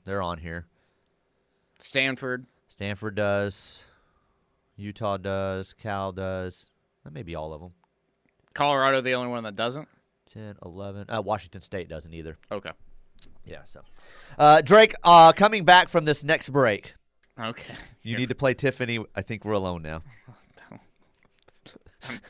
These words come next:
Speaker 1: I think,
Speaker 2: kinda
Speaker 1: I think we all need to hear it at this point.
Speaker 2: <laughs> I think I'm kinda scared to play
Speaker 1: Thanks,
Speaker 2: it.
Speaker 1: John Whitson. <laughs> Thanks to, thank you to John Whitson for that.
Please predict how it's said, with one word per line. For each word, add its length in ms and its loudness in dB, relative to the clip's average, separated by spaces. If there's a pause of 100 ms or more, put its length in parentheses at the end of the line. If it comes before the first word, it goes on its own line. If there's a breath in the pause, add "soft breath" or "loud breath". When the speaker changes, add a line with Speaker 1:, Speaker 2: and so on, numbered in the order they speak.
Speaker 1:
I 100 -18
think, 160 0
Speaker 2:
kinda 240 -6
Speaker 1:
I 160 8
think 260 -2
we 120 2
all 300 6
need 180 -2
to 80 0
hear 200 0
it 60 -2
at 120 -8
this 160 -6
point. 300 -8 (120)
Speaker 2:
<laughs> 100 -20
I 100 -8
think 500 -16
I'm 220 -6 (380 loud breath)
kinda 240 -2
scared 360 -4
to 80 -10
play 140 -10
Speaker 1:
Thanks, 220 6
Speaker 2:
it. 40 -16
Speaker 1:
John 280 4
Whitson. 360 -2
<laughs> 140 -16
Thanks 260 -2
to, 120 -4
thank 500 -8
you 60 2
to 60 2
John 280 0
Whitson 280 -4
for 160 -8
that. 260 -4